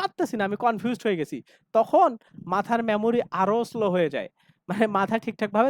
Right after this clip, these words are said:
তখন আরো কাজ করা কম করে দেয়, ঠিক আছে? So, মানুষ যে জায়গা থেকে প্রেশার খায়, তোমরা নিজের সাথে রিলেট করে দেখো, তুমি কখন পরীক্ষার হলে প্রেশারাইজড হও? যখন তুমি জানো যে এই জিনিসটা আমি জানি, এটা কেন মনে আসতেছে না, তখন তুমি প্রেশার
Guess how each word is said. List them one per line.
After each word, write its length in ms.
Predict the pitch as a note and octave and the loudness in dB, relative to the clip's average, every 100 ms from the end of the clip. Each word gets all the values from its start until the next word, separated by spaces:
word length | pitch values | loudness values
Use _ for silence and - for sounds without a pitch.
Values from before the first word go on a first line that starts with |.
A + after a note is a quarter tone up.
| C4 | 2
তখন 160 | F3+ F3 D#3 | -2 0 -2
আরো 120 | G3 | -2
কাজ 180 | D#3+ D#3+ D#3+ | -2 -4 -4
করা 120 | F3+ G#3 | -4 -2
কম 100 | F3 D#3 | -4 -4
করে 140 | A#2+ A2+ | -8 -8
দেয়, 120 | - - _ _ - _ _ - | -14 -20 _ _ -20 _ _ -4
ঠিক 120 | B3+ | -2
আছে? 120 | G3+ - - - _ - | -2 -6 -16 -20 _ -2
So, 120 | G#3+ C#4 G4 - _ - F3+ | 6 6 6 -4 _ -6 0
মানুষ 220 | G#3 D#4+ C4+ | 2 2 0
যে 60 | D#4+ C#4+ | -2 0
জায়গা 220 | A#3+ A#3 A#3 | 0 0 -2
থেকে 140 | A#3 A3+ | -6 -4
প্রেশার 260 | F3+ G3 F#3 | -4 -4 -4
খায়, 180 | F3+ C3 G#2 - | -4 -6 -8 -6
তোমরা 180 | E4 G4 | 2 4
নিজের 240 | F#4 E4+ - | 4 2 0
সাথে 140 | C4 | 2
রিলেট 280 | B3+ A3+ G#3 - | 2 2 -2 -2
করে 120 | G3 E3 | -2 0
দেখো, 140 | D3 | -2
তুমি 180 | C4 D4 - | -4 -4 6
কখন 220 | D#4 F4+ E4+ | 6 6 2
পরীক্ষার 280 | D#4+ C#4+ C4+ | -2 0 0
হলে 120 | A#3+ A3+ | 0 -2
প্রেশারাইজড 500 | F#3+ F#3 F#3+ F3+ D#3 C#3+ | -4 -2 0 -2 -4 -8
হও? 100 | G#2 _ - _ B3 | -10 _ -20 _ 2
যখন 180 | B3+ D#4 | 2 0
তুমি 140 | D#4+ D4 | -2 0
জানো 160 | B3+ B3+ B3+ | 0 -2 -4
যে 40 | C4+ | -4
এই 60 | A#3+ | -2
জিনিসটা 300 | B3+ A#3 - A3+ | -4 -4 -2 0
আমি 120 | A3+ A3+ - - - F3+ | -2 -4 -12 -16 -14 -6
জানি, 200 | G#3 A3+ F#3+ | -4 0 0
এটা 120 | F#3+ F#3 | -2 -4
কেন 140 | G#3 A3 A3 | -8 -6 -6
মনে 120 | F#3+ D3 | -4 -6
আসতেছে 280 | - - B2 | -8 -14 -14
না, 100 | - - | -16 -10
তখন 180 | - C4 C4 | -6 -6 -4
তুমি 140 | B3+ A#3 | -6 -6
প্রেশার 260 | E3+ E3 | -6 -6